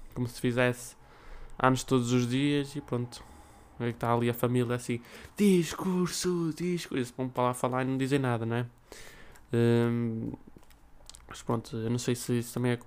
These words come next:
se também é preciso, eh, votar nas autárquicas para depois poder concorrer para a presidência da República ou não. Eu tenho ideia que se,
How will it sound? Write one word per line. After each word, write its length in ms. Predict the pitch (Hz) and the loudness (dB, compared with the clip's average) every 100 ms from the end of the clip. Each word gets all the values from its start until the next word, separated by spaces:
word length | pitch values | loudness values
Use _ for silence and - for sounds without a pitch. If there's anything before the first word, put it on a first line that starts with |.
| - | -12
se 120 | - | -4
também 240 | 127 123 | 0 2
é 60 | 120 | 0
preciso, 540 | 120 - - 120 110 107 - - - - - - | -2 -6 -4 -2 -4 -8 -14 -20 -20 -20 -6 0
eh, 180 | 117 | 2
votar 340 | 117 120 120 117 | 2 2 4 6
nas 220 | 117 113 | 4 4
autárquicas 640 | 117 113 113 107 117 123 | 2 2 -2 -2 0 -2
para 160 | - 120 | 0 -2
depois 240 | 117 120 | 0 -4
poder 240 | - 117 117 | -2 0 0
concorrer 800 | 123 117 - 113 117 113 113 113 | 0 -2 -2 -2 0 0 -2 -4
para 240 | 117 113 | -2 -2
a 20 | |
presidência 440 | 113 113 117 117 117 | -4 -4 -4 -2 -2
da 120 | 113 | -4
República 540 | 120 - 113 113 - | -6 -6 -4 -4 -2
ou 40 | 113 | -2
não. 320 | 110 117 120 - - - - | -2 -4 -6 -12 -20 -20 -6
Eu 80 | - | -2
tenho 180 | 143 156 | 4 4
ideia 320 | 147 151 151 | 4 6 6
que 320 | 147 135 139 | 4 4 2
se, 760 | 131 - - - - - - | 2 -4 -8 -10 -12 -12 -8